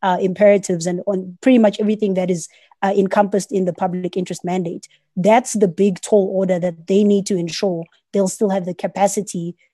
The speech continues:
to deliver on following this, this entire process. Whether they restructure, right size, move people around, retrain, they need to be fit for purpose in terms of the mandate,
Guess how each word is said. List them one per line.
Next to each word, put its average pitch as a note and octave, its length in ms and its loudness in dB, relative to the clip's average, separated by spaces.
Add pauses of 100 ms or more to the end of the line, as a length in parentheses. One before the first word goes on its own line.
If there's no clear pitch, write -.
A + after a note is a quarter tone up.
(140)
to G#3 120 0
deliver F#3+ 480 4
on D#3+ 340 -10 (200)
following G3 520 4
this, F3 240 -6
this F3+ 240 -6
entire F3+ 340 -4
process. - 540 -8 (240)
Whether G#3+ 300 6
they G3 160 2
restructure, A3+ 880 2 (260)
right G#3 360 2
size, G#3 560 2 (320)
move G#3+ 280 4
people A3 320 2
around, G3 540 2
retrain, G3+ 800 0 (240)
they G#3 280 4
need A#3+ 180 6
to A#3 60 0
be G3+ 120 0
fit G#3 220 2
for F#3+ 140 -6
purpose G3+ 380 -2
in F#3 80 -2
terms F#3+ 240 -2
of F3+ 140 -4
the F3 80 -6
mandate, A3+ 540 0